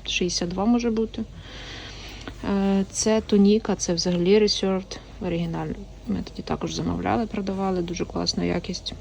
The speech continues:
на шістдесят два сантиметри. А це цілий костюмчик. Тут шапочка, штанці, так само десь розмір шістдесят два, мені здається.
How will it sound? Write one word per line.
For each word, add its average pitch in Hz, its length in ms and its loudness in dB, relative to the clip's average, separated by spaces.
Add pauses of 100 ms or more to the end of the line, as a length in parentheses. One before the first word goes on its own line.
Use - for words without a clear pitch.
на 190 120 4
шістдесят 180 500 0
два 175 280 -2 (300)
сантиметри. 180 760 0 (640)
А 190 80 -2
це 240 420 6
цілий 208 360 6
костюмчик. - 680 -2 (320)
Тут - 220 -8
шапочка, 202 680 -2
штанці, 202 920 2 (300)
так - 120 -2
само 220 200 4
десь 175 220 -2
розмір 175 300 -2
шістдесят 170 400 -4
два, 170 120 -2
мені 117 240 -4
здається. - 520 -4